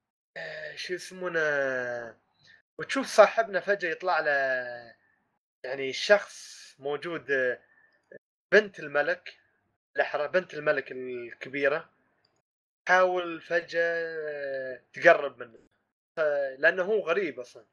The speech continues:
هو غريب، هو درع، ما عنده شيء، ما يقدر يستعمل أي شيء، يقدر يستعمل بس الدرع، ما عنده أي شيء. يبي يس-، يشيل السيف، ما يقدر.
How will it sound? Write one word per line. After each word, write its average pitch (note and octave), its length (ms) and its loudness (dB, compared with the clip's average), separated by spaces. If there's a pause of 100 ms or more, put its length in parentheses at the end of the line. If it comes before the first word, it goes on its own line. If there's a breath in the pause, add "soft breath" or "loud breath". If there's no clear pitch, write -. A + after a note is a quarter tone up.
(140)
هو E3 120 -2
غريب، D#3+ 280 2
هو E3+ 80 -2
درع، D#3+ 260 4
ما D#3+ 180 -2
عنده F3 220 -2
شيء، C3 260 -10
ما D3+ 160 -2
يقدر E3+ 220 -4
يستعمل D#3+ 420 -2
أي D3+ 140 0
شيء، B2 220 -12 (500)
يقدر E3+ 240 2
يستعمل F3 420 2
بس F3 300 -2
الدرع، C#3 340 -4 (220)
ما E3 120 0
عنده D#3+ 440 2 (200)
أي D#3+ 60 -8
شيء. A2+ 300 -14 (160)
يبي D#3+ 160 -4
يس-، E3 160 -8
يشيل F3+ 760 0 (420 soft breath)
السيف، A3 500 4
ما E3 140 2
يقدر. B2 340 -6